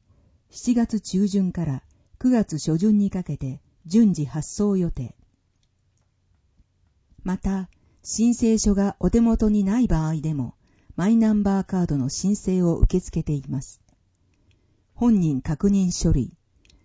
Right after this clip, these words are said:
運転免許証、健康保険証などをご持参の上、市民窓口課までお越しください。なお、カードの申請をいただいてから受け取りまで約一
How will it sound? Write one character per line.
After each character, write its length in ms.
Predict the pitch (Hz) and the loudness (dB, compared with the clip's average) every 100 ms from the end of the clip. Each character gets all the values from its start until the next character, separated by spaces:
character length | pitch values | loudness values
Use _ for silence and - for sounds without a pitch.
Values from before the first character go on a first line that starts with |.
| _ _ _ - | _ _ _ -2
運 140 | 170 | 0
転 240 | 165 160 | 2 0
免 240 | 151 147 147 | 0 -2 -2
許 140 | 147 | -4
証、 340 | - 131 120 - _ _ _ _ | -2 -2 -4 -6 _ _ _ _
健 180 | 170 175 | -2 -2
康 260 | 165 165 | 2 2
保 80 | 156 | 4
険 240 | 151 151 147 | 2 0 -4
証 320 | - 143 135 | -2 0 0
な 180 | 147 147 | -2 -4
ど 160 | - _ _ _ _ | -6 _ _ _ _
を 200 | 185 185 - _ _ _ | -6 -6 -8 _ _ _
ご 140 | 185 | 2
持 100 | 190 | 2
参 280 | 214 208 190 | 0 0 0
の 200 | 185 170 | 0 0
上、 240 | 165 175 214 _ - _ _ _ - | -2 -4 -6 _ -20 _ _ _ -12
市 220 | - 196 | -4 2
民 240 | 247 240 | 4 4
窓 260 | 226 220 208 | 4 4 2
口 200 | 214 - | 0 -4
課 140 | 151 | -4
ま 140 | 147 175 | -2 -2
で 220 | 143 - | -4 -2
お 60 | - | 0
越 220 | 175 - | 2 0
し 40 | |
く 80 | - | -2
だ 140 | 151 151 | -6 -6
さ 180 | - 139 | -6 -6
い。 120 | - _ _ _ _ _ _ _ _ _ - | -8 _ _ _ _ _ _ _ _ _ -6
な 240 | 190 170 | -2 -2
お、 140 | 143 - _ _ - | -2 -6 _ _ -4
カ 180 | 269 | 0
ー 40 | 247 | 2
ド 100 | 202 | 4
の 120 | 160 | 2
申 280 | - 185 196 | 0 0 0
請 260 | - 185 | 2 2
を 80 | 175 | 4
い 60 | 165 | 2
た 100 | 185 | 0
だ 120 | 180 | -2
い 80 | 175 | -2
て 120 | 165 | -6
か 160 | - 156 | -6 -6
ら 200 | 127 - _ _ - | -6 -8 _ _ -4
受 180 | 190 214 | 0 2
け 40 | |
取 200 | 214 208 | 2 0
り 60 | 190 | 0
ま 120 | 180 | -2
で 180 | 131 - _ _ | -4 -8 _ _
約 340 | - 226 - - | -4 -4 -4 -4
一 120 | 170 | -6